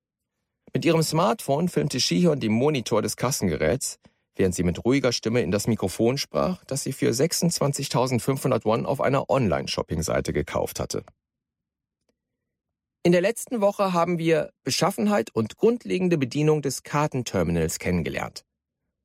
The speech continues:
Heute auf Level zwei beschäftigen wir uns mit gemischter Abrechnung, Rückerstattung sowie dem Aufladen des elektronischen Verkehrstickets und der Always-Punkte-Kundenkarte. Erstes Thema,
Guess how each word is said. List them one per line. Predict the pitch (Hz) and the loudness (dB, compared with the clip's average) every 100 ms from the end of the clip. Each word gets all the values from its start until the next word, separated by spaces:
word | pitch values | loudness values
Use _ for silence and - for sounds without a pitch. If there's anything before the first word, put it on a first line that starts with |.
| _ | _
Heute | 165 226 302 | 2 2 2
auf | - 135 | 0 2
Level | 127 117 | 0 0
zwei | - - 104 123 | -4 0 2 2
beschäftigen | 135 - 202 240 254 226 214 | 0 0 0 0 -2 0 2
wir | 208 | 2
uns | 92 - | 0 -2
mit | 113 | 0
gemischter | 113 143 - - | 2 2 0 -2
Abrechnung, | - - 208 233 320 359 _ _ _ - | -2 0 0 0 -2 -4 _ _ _ -2
Rückerstattung | 107 147 - 190 190 240 277 _ _ _ | 0 0 0 -2 2 0 0 _ _ _
sowie | - 104 98 | -6 -2 0
dem | 95 | 0
Aufladen | - 190 226 185 180 190 151 | 2 2 2 0 0 0 -2
des | 107 | -4
elektronischen | - 92 - 202 220 214 196 | -2 -2 0 2 2 2 -2
Verkehrstickets | 113 - 120 127 - 120 123 | -4 0 -2 0 -4 -2 -2
und | - 107 | -2 -2
der | - | 0
Always-Punkte-Kundenkarte. | 78 101 113 120 - - 98 101 131 - 101 - - - - - - _ _ _ _ _ _ _ _ _ | 2 2 2 0 -4 -4 -4 -2 -4 0 -2 -2 -8 -8 -8 -10 -12 _ _ _ _ _ _ _ _ _
Erstes | 175 170 - - | -4 -4 -6 0
Thema, | 165 208 233 233 | 0 2 0 -2